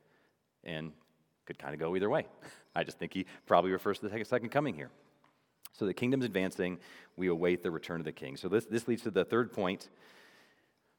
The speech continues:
which brings us all to a very tangible, practical level, which is the life of spiritual wakefulness. So in verses twenty-eight to thirty-seven, Jesus draws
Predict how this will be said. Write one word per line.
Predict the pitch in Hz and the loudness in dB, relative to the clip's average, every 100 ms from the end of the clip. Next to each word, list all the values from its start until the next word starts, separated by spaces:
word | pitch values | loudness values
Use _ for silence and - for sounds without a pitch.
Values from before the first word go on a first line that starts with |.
| _ | _
which | 104 98 | -2 -2
brings | 87 120 117 | 2 4 4
us | 113 117 | 2 6
all | 113 117 120 | 8 8 8
to | - 107 92 | 2 0 2
a | 101 95 92 90 | 2 2 2 -2
very | - 104 110 | 0 2 2
tangible, | - 117 107 98 101 | 0 -2 -2 -2 -4
practical | - 98 85 - 87 | 0 0 0 -4 -2
level, | 82 71 69 - _ _ - - - _ _ _ | -2 -2 -6 -12 _ _ -20 -20 -20 _ _ _
which | 87 - | -10 -4
is | 92 | -4
the | 80 90 | 2 4
life | 92 98 | 4 2
of | 101 | -2
spiritual | - - 90 90 101 90 | -10 -6 -4 -4 -4 -2
wakefulness. | 98 95 - 71 65 - - - | 0 -2 -6 -12 -12 -16 -20 -20
So | - 101 | -4 -2
in | 95 90 | -2 -2
verses | 101 - 92 | -2 -2 -10
twenty-eight | - 113 120 139 92 110 - | -10 -4 0 0 0 0 -2
to | - | -6
thirty-seven, | - 101 104 - 90 73 64 - _ - - - _ - | 0 0 0 0 -2 -2 -10 -18 _ -20 -20 -20 _ -16
Jesus | 110 110 123 120 | -2 0 0 -2
draws | 104 92 98 117 135 92 78 82 | -6 -4 2 4 4 2 0 -6